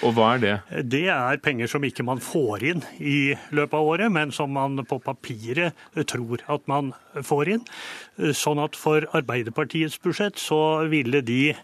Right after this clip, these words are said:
Speaker 2: ville også måttet ta ut, altså ta et uttak fra oljefondet, fordi at grunnen til at oljefondet ikke vokser, det er jo kort og godt at oljeprisene har stupt, og det kan selv ikke det norske Arbeiderpartiet gjøre noen verdens ting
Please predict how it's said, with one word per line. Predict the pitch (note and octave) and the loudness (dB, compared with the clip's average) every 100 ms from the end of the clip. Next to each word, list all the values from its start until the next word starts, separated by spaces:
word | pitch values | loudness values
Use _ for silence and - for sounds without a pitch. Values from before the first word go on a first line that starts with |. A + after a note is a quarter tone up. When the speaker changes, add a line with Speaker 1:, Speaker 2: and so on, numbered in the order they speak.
| - - - - | -20 -20 -20 -6
Speaker 2:
ville | E3 D3+ | -2 0
også | - - - A3 F3 | -2 -2 0 0 0
måttet | F3 F3 - F#3 - - - F#3 | 0 0 2 -2 -4 -14 -12 -10
ta | - - F3 A#2 | -4 0 2 2
ut, | C3 D3+ | 0 0
altså | C#3+ C3+ C3 | 0 0 0
ta | C#3 | -2
et | D3 | -2
uttak | D#3+ B2 G2 - C3 C3+ | -4 -4 -6 -6 -4 -4
fra | - C3+ C#3 | -2 -2 0
oljefondet, | C#3 A2+ A2+ B2 C3+ | 0 0 -2 -2 -2
fordi | C3+ C3+ | 0 0
at | C3+ C#3 A#2 | -2 -2 2
grunnen | A#2 A2 A2+ C3 D3 | 4 4 2 0 0
til | C#3 C3+ | 0 0
at | C#3+ C#3 - - - | 0 -2 -8 -10 -2
oljefondet | C#3+ A2 G#2+ C3 C3+ D3 | 0 0 -2 -2 -2 -2
ikke | - D3 | -2 0
vokser, | D3+ - A3 F3+ - - - - - - - - - | 0 0 0 0 -2 -12 -20 -18 -20 -20 -20 -20 -10
det | D3 A#2+ C#3 | -2 2 4
er | B2 | 2
jo | C3 | 0
kort | B2+ A#2+ | -2 -2
og | D3 | 0
godt | B2 B2 - - - - _ - | 2 0 -2 -14 -16 -20 _ -6
at | C#3+ | -2
oljeprisene | D#3 B2 G#2+ A#2+ A#2+ - D3 | 0 0 0 -2 -2 -2 0
har | D3 | 0
stupt, | C#3+ - G3 - - | 0 0 0 0 -2
og | |
det | C3 A#2 | 0 0
kan | C#3+ | -2
selv | C3 C3+ B2+ | -2 0 0
ikke | B2 A#2 | -2 -2
det | B2+ | -2
norske | C3+ - B2 | -2 -2 -4
Arbeiderpartiet | B2 F#2+ G2 G2+ B2+ G#2 C3+ C#3 | -4 -6 -8 -8 -6 -4 -4 -2
gjøre | C3+ A2+ B2 | -2 0 -2
noen | A#2+ A2 | -2 -2
verdens | A2 G2 A#2 A2+ | -4 -4 -4 -6
ting | - A#2 A#2+ | -4 -4 -4